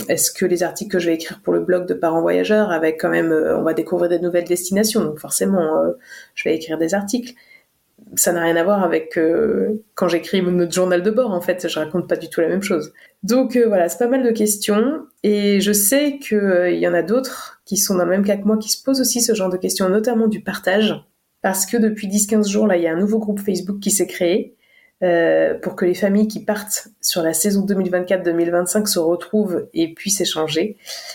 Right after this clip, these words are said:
Et j'adore ce groupe. Euh, franchement, il y a, je crois, au moment où j'enregistre, là, il y a cent quatre-vingts familles, je crois.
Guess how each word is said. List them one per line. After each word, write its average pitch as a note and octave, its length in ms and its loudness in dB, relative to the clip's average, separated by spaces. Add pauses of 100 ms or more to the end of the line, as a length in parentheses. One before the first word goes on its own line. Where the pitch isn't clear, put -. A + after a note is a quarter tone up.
(200)
Et D#3 460 4
j'adore D3 300 0
ce - 120 -2
groupe. F3 320 -2 (240)
Euh, - 80 -6
franchement, F#3 460 -2
il G#3+ 80 4
y F3 80 2
a, - 440 0
je - 180 0
crois, F#3 420 -2
au - 40 2
moment F#3+ 220 2
où F#3+ 40 2
j'enregistre, F3+ 440 0
là, E3+ 60 0
il E3+ 60 0
y E3+ 40 2
a F3 200 0
cent F3+ 180 -2
quatre-vingts F3+ 400 0
familles, F#3+ 380 0
je A3 120 -2
crois. A3 360 -2